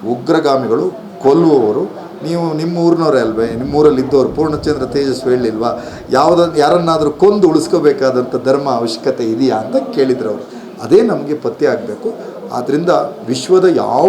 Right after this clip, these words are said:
ಭಾಗದಲ್ಲೂ ಯುದ್ಧ ನಡೀದೇ ಇರಲಿ, ಯುದ್ಧದ ಕಾರಣಕ್ಕಾಗಿ ಯಾವ ಮಗುವಿನ ಹತ್ಯೆ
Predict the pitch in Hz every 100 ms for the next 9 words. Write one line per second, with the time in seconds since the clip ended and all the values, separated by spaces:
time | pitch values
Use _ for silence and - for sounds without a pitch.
0 | 147 147 147 160 180 151 120 143 131 117
1 | 120 107 107 110 - - - - 135 143
2 | 208 180 151 127 127 - 123 120 110 139
3 | 123 123 151 160 123 113 -